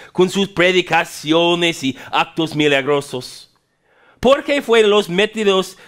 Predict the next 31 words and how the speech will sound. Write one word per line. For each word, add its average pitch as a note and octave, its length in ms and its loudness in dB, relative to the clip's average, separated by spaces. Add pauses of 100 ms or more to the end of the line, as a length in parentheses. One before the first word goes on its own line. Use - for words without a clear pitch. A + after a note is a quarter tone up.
(120)
que, F3 160 -2
de F3+ 180 -2
Jesús F3+ 480 -4
tan C#4 320 0
distinto A#3+ 760 -2
de E3 140 2
los E3+ 140 0
métodos E3+ 600 0 (140)
de E3 120 2
los D#3+ 140 0
líderes D#3+ 500 0
de C#3 100 -2
los C3+ 160 -4
fariseos? A#2+ 920 -4 (1300)
A - 100 -20
pesar D#3 480 -2
de C#3 120 -6
su, B2+ 360 -6 (240)
de B2+ 160 0
su C3+ 220 -2
educación B2+ 840 -2
y B2 60 -2
sus A2+ 200 -10
estudios, C#3+ 640 -2 (220)
Nicodemo C#3+ 680 0
demostró C3 680 0
una C3+ 420 -2
ignorancia A#2+ 960 -4
de A2+ 100 -4
las A2 140 -4
cosas A#2 400 -8